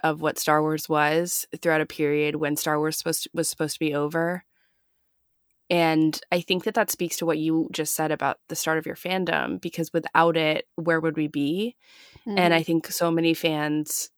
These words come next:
Speaker 1: agree, because this was a time period where we all thought Star Wars was over. This came three years after Revenge of the Sith came out, and Star Wars was winding down. But we all knew this was coming, and we didn't really realize how,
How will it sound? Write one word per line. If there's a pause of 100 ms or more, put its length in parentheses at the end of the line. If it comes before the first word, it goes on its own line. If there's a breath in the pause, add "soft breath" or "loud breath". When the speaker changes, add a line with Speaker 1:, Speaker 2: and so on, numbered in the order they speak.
(160)
Speaker 1:
agree, (380 soft breath)
because
this
was
a
time
period
where
we
all
thought
Star
Wars
was
over.
This
came (360)
three
years
after (600)
Revenge
of
the
Sith
came
out,
and
Star
Wars
was
winding
down. (180)
But
we
all
knew
this
was
coming,
and
we
didn't
really
realize
how,